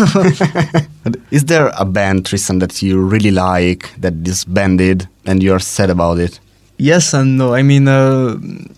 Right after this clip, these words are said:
Speaker 1: yes, for sure, because this band for me is, uh, an amazing band, but in any case, I think it's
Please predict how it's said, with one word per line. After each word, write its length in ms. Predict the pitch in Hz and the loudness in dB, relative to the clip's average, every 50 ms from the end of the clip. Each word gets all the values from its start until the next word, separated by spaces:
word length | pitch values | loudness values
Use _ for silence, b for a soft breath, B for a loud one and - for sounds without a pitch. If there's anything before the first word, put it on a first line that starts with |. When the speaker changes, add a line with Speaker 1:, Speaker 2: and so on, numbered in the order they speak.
| _ _ - | _ _ -2
Speaker 1:
yes, 320 | 139 143 160 156 147 - | 0 2 2 2 2 0
for 220 | - - 139 139 123 | -2 0 2 2 2
sure, 300 | - - - 151 143 131 | 2 2 2 2 2 4
because 400 | 131 131 120 - 139 135 127 127 | 2 2 0 2 0 0 0 0
this 160 | 131 127 123 | 0 0 0
band 240 | 120 131 131 135 - | 2 2 2 2 0
for 200 | - 127 120 117 | 0 -2 -2 0
me 300 | 123 123 123 117 113 113 | 0 -2 -2 -2 -2 -4
is, 100 | - 117 | -6 -8
uh, 260 | 110 98 92 - - - - _ _ - | -10 -10 -12 -14 -16 -20 -20 _ _ -2
an 120 | 131 139 | 2 2
amazing 420 | 139 139 139 139 139 131 143 139 135 | 4 4 4 4 4 4 4 4 4
band, 200 | 143 156 165 151 | 4 4 4 4
but 180 | 131 123 - - | 4 2 0 0
in 100 | 131 135 | 2 4
any 180 | 135 143 147 143 | 4 4 4 2
case, 300 | 143 147 151 151 147 151 | 2 2 2 2 2 2
I 80 | 131 | 0
think 300 | 123 - 143 139 143 - | 0 0 -2 -2 -2 -4
it's 280 | 139 131 - - - - | -6 -6 -6 -6 -8 -10